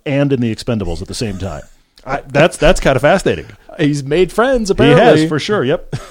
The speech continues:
Speaker 2: <laughs> That's fantastic. Okay, Crank. Nick, Nick says he was in Crank. All right, uh, what else?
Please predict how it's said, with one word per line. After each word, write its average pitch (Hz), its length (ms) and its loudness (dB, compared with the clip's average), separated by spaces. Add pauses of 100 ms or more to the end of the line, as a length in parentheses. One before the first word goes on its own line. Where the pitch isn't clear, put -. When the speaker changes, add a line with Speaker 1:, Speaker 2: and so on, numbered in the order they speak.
(240)
Speaker 2:
<laughs> - 380 -10
That's - 240 -10
fantastic. 104 540 -10
Okay, 123 220 -2
Crank. 117 460 -6
Nick, 107 120 -14 (160)
Nick 123 160 -12
says 117 180 -6
he 113 60 -8
was 110 100 -10
in 107 80 -12
Crank. 101 380 -12 (680)
All 107 160 -2
right, 95 260 -4 (220)
uh, 113 240 -8
what 117 200 -6
else? - 680 -10